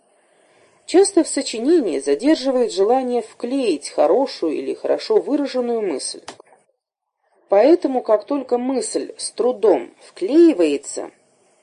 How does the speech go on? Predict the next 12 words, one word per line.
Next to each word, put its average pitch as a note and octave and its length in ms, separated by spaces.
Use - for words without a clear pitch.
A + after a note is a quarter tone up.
вписывать D4+ 580
ее G#3+ 220
в C4 80
дневник, A#3+ 540
не E3 140
останавливаясь G#3+ 920
на F3 160
желании C4 480
поместить G#3+ 600
ее G#3 140
именно A#3+ 420
там-то. - 480